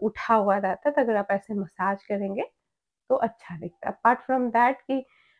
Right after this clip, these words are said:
मैंने साइनस पॉइंट को भी कवर किया है, मैं इसकी भी एक सेपरेट वीडियो बनाई हूँ। तो अगर आप साइनस पॉइंट को कवर करेंगे तो उससे बच्चा की, अ, स्लीपिंग अच्छी होती है, उसकी जो ब्रीथ पैटर्न है, कफ वगैरह जो, की जो प्रॉब्लम होती है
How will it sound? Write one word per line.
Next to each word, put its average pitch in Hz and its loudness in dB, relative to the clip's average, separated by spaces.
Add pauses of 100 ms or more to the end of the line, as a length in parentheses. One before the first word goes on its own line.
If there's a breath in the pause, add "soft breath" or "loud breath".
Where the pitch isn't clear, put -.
(140)
मैंने 254 6
साइनस 254 2
पॉइंट 240 4
को 247 6
भी 277 4
कवर 233 4
किया 214 0
है, 262 -4
मैं 302 6
इसकी 247 2
भी 269 8
एक 254 2
सेपरेट 247 4
वीडियो 214 2
बनाई 196 -2
हूँ। 269 -6 (560)
तो 254 4
अगर 262 8
आप 285 4
साइनस 240 0
पॉइंट 277 4
को 269 -14
कवर 254 4
करेंगे 247 2
तो 302 0
उससे 285 0
बच्चा 233 0
की, 247 -4
अ, 214 2
स्लीपिंग 247 2
अच्छी 226 -4
होती 220 2
है, - 2
उसकी 220 -6
जो 233 2
ब्रीथ 226 0 (120)
पैटर्न 214 0
है, 196 -6
कफ 247 2
वगैरह 196 4
जो, 196 0
की - -4
जो 214 2
प्रॉब्लम 196 2
होती 202 -2
है 392 0